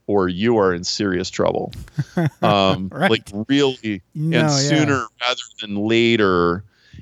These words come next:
Speaker 1: And, and I started to really self-examine and go, "Okay, so how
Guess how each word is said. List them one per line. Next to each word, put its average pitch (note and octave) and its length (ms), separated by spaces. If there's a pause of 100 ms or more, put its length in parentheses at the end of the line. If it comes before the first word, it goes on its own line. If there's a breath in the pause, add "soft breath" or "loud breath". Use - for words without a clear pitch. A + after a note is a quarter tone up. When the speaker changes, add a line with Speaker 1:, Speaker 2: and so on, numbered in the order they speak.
(160 loud breath)
Speaker 1:
And, B2+ 220
and B2+ 180
I A#2+ 100
started C#3+ 600
to A#2+ 220
really B2 720
self-examine G#2+ 840
and F#2+ 80
go, F#2 400
"Okay, A2 340 (460)
so A#2 520
how E3 680